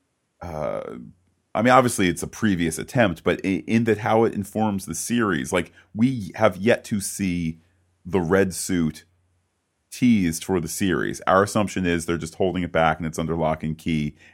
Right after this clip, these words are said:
and that most of the first season he'll be in the red suit.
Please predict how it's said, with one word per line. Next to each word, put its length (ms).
and 140
that 200
most 520
of 320
the 80
first 320
season 380
he'll 200
be 220
in 260
the 80
red 260
suit. 400